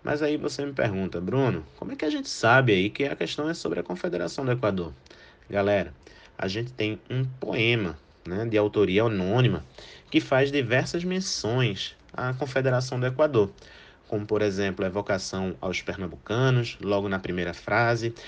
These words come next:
A gente tem também, é, a menção à República, à Liberdade e a outras províncias, como a Bahia, o Ceará e o Maranhão. Mas bora lá. Galera, a Confederação do Equador foi um movimento acontecido,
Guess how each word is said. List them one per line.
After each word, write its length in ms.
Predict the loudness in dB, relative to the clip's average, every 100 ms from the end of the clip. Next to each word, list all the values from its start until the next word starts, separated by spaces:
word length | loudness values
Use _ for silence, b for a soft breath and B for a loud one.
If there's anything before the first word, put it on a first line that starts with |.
| B B -4
A 80 |
gente 200 | -2 -4 -4
tem 160 | -6
também, 580 | -4 -4 0 0 0 -2
é, 840 | -4 -2 0 0 -2 -4 -6 -6 -10 -12 B B B B _ -12
a 60 | -4
menção 400 | -2 -2 -2 -2
à 20 |
República, 960 | -2 -6 -2 0 2 2 2 2 0 -2
à 80 | -4
Liberdade 840 | -2 -2 -4 0 4 4 4 2 -2
e 140 | 0
a 100 | 2
outras 320 | 2 0 -4 -2
províncias, 720 | -2 -2 -2 -4 -4 -6 -6
como 220 | -6 -4
a 40 |
Bahia, 400 | 0 2 4 2
o 40 | 0
Ceará 420 | 0 2 4 2
e 40 | 0
o 20 |
Maranhão. 480 | 0 0 2 0 -4 -16 B B B B B B
Mas 160 | -2 2
bora 180 | 4 6
lá. 240 | 4 2 -4 -20 -6
Galera, 400 | 0 4 4 2 -6
a 60 |
Confederação 560 | -6 -4 0 0 0 -2
do 60 |
Equador 520 | 0 0 -2 -2 -4 -6 -8
foi 140 | -4
um 40 |
movimento 480 | 0 0 0 0 -2
acontecido, 640 | -2 -2 -2 -2 -4 -4